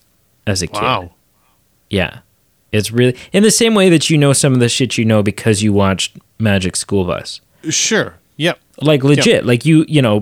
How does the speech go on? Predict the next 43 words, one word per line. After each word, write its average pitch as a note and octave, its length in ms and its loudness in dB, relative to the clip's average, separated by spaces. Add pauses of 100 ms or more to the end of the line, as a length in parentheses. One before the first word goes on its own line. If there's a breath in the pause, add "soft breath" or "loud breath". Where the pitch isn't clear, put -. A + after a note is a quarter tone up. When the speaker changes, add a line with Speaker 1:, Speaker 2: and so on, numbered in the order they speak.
(140)
Speaker 1:
probably D3+ 560 0
most C3+ 260 2
of B2+ 100 0
your A#2+ 160 2
understanding A#2 600 0
of, G#2 100 0
like, G#2 300 0
how A#2 240 -2
prisms A#2 520 0
and G#2+ 140 -2
color A2+ 460 2
and G2+ 160 0
stuff - 240 -4
like G2+ 140 -6
that F#3+ 200 0
works G#2 320 -2
and G#2+ 100 -2
molecules G#2 640 0
and G2 80 -4
whatever, G#2+ 460 0 (320 loud breath)
like, C3 140 0
unless C#3 280 2
you C3+ 80 0
took, B2+ 240 -4
like, A2 200 0
some A2 180 -2
really A#2 380 2
advanced G2+ 400 0
sciences B2 520 0
in G2 80 -2
high D#3 200 0
school, F2+ 420 -6 (300 loud breath)
most G3 320 0
of C#3 100 0
your C3+ 120 2
understanding B2+ 520 0
of G#2+ 60 0
that F#2+ 180 0
stuff, F#2+ 360 -4
you C3 180 0
know, D#3 320 2
because D3 600 -2
of G2+ 560 -6